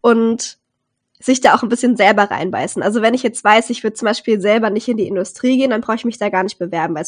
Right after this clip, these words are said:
weil ich weiß, es wird mir keinen Spaß machen und ich werd's auch, wenn, nicht lange machen. Äh, wenn ich zum Beispiel, keine Ahnung, Pauline hat zum Beispiel einen, ähm, Handmade- und Upcycling-Shop. Wenn das was ist, was du gerne machst,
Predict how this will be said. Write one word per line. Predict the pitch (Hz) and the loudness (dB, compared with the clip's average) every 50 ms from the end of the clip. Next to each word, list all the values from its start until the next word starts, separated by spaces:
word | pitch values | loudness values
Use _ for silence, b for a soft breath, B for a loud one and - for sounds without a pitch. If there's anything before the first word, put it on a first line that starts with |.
| - _ _ | -12 _ _
weil | 185 190 | -6 -6
ich | - - | -4 -2
weiß, | 196 196 196 | -4 -4 -4
es | 214 - - | -6 -10 -12
wird | 214 214 | -8 -8
mir | 190 | -6
keinen | 185 - 180 170 | -6 -6 -8 -8
Spaß | - - - 196 226 247 | -8 -4 0 0 0 0
machen | 247 226 | 0 -2
und | 196 - | -2 -4
ich | - - | -4 -6
werd's | 202 208 | -6 -6
auch, | - - - | -8 -8 -8
wenn, | 185 175 196 | -6 -4 -4
nicht | 180 180 - | -4 -4 -4
lange | - 165 208 285 285 | -4 -2 0 0 2
machen. | 269 269 277 - 311 320 330 B B B B B B B B B B _ | 2 0 -2 -2 -4 -4 -4 B B B B B B B B B B _
Äh, | 220 220 | -2 0
wenn | 220 214 220 | 2 2 2
ich | 226 - - | 0 -2 -2
zum | - 202 | -2 -2
Beispiel, | 208 - - 214 202 202 | -2 0 2 2 2 2
keine | - 214 - 214 | 0 0 0 0
Ahnung, | 214 208 | 0 -2
Pauline | - - 226 196 220 240 262 | -2 -4 -6 -4 -2 -2 0
hat | 247 226 - | -2 -2 -4
zum | - 208 | -4 -4
Beispiel | 180 208 - - 233 - | -4 -4 -4 -8 -8 -6
einen, | - 180 185 185 185 220 B B B B B B _ - | -4 -2 -2 -2 -4 -6 B B B B B B _ -4
ähm, | 202 185 190 196 175 - | -4 -2 -2 -2 -4 -6
Handmade- | - - 254 240 247 254 247 247 220 220 214 220 208 196 | -6 -2 0 0 0 0 0 -2 0 0 0 0 -2 -2
und | 190 - - | -6 -4 -6
Upcycling-Shop. | - - - - 277 269 269 - 302 285 285 - - 302 359 - - _ b b b b b b | -6 -6 0 0 2 2 2 0 -4 -4 -4 0 0 0 0 0 -6 _ b b b b b b
Wenn | - 233 233 226 | 0 2 2 4
das | 233 262 320 - - - - - - _ _ _ _ _ _ _ - - | 4 4 4 4 0 -6 -14 -16 -18 _ _ _ _ _ _ _ -20 -4
was | 226 233 269 - 226 | -2 0 0 0 0
ist, | 269 277 - | -4 -2 -2
was | 262 254 254 | -2 -4 -4
du | - 226 208 | -6 -8 -2
gerne | 220 233 277 302 285 254 220 | 2 6 6 6 6 4 2
machst, | 202 202 233 302 311 - - - - - - - | 0 0 0 -2 -2 -4 -12 -18 -18 -18 -20 -20